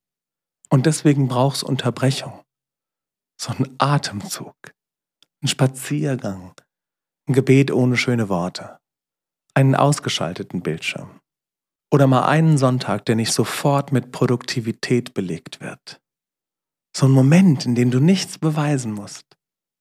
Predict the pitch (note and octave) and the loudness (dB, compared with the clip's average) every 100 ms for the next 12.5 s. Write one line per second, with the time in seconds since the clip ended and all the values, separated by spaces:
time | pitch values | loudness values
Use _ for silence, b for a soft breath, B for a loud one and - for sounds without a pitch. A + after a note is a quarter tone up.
0 | _ F3 F3+ D#3+ C#3 A#2+ A2+ A#2+ - - | _ 2 4 4 4 0 -2 -6 -8 -18
1 | _ _ _ _ _ _ _ _ _ _ | _ _ _ _ _ _ _ _ _ _
2 | _ _ _ _ _ _ _ - C3+ E3 | _ _ _ _ _ _ _ -8 -4 2
3 | D#3 - B2 C3+ - B2+ A2+ A#2 B2+ A#2 | 2 2 0 0 0 0 0 0 0 0
4 | A2+ G#2+ G#2 - G2+ G#2+ G2+ _ _ _ | -2 -2 -6 -4 -6 -6 -12 _ _ _
5 | _ _ _ _ _ _ - C#3 C#3 A#2+ | _ _ _ _ _ _ -4 -2 0 0
6 | F#2 G#2 - G#2 F#2+ - A#2+ A#2+ A2+ - | 0 -2 -2 -8 -8 -4 -2 -2 -4 -8
7 | - G#2 - - F#2 - D#2 F2 G2+ _ | -8 -8 -10 -10 -8 -6 -6 -8 -12 _
8 | _ _ _ _ _ _ _ _ _ _ | _ _ _ _ _ _ _ _ _ _
9 | _ _ _ - C3 A#2 A#2+ G3+ C3+ C3+ | _ _ _ 0 2 2 -2 0 2 2
10 | A2+ G#2 - B2 - B2+ B2+ A#2+ A2+ G#2+ | 0 -6 -6 -8 -4 -2 0 0 -2 -6
11 | G#2 F#2+ - - _ _ _ _ _ _ | -8 -12 -18 -20 _ _ _ _ _ _
12 | _ - C3+ C3+ - | _ 0 0 -2 -20